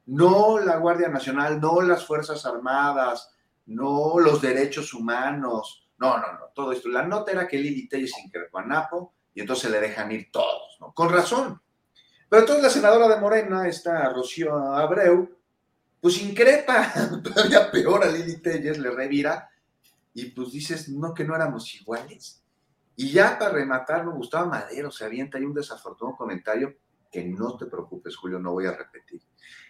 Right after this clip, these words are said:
en el que no sé si quiso, si quiso ser poeta estilo Henry Miller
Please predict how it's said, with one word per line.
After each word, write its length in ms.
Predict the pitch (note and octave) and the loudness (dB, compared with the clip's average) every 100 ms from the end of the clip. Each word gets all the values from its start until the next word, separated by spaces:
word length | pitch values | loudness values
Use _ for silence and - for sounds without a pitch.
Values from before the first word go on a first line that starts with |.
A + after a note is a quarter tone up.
| _ | _
en 160 | G#2 A2 | -8 -2
el 140 | A#2 | -2
que 120 | - B2 | -2 -2
no 180 | D3+ | -2
sé 220 | D3+ D#3 D3+ | 0 0 0
si 200 | B2+ A#2 | -4 -6
quiso, 580 | C3+ B2+ - B2+ A#2+ - _ _ _ | -6 -6 -6 -6 -6 -10 _ _ _
si 200 | - B2 | -12 -12
quiso 260 | D3 D3 D3+ | -6 -2 2
ser 160 | E3 D#3 | 2 2
poeta 320 | C#3+ C#3+ D3 | 2 2 2
estilo 360 | C#3+ - D3 C3+ | -4 -4 -4 -4
Henry 280 | C#3+ C#3+ C3 | -2 -4 -4
Miller 500 | A#2 B2+ B2+ C3 - | -4 -4 -2 -4 -6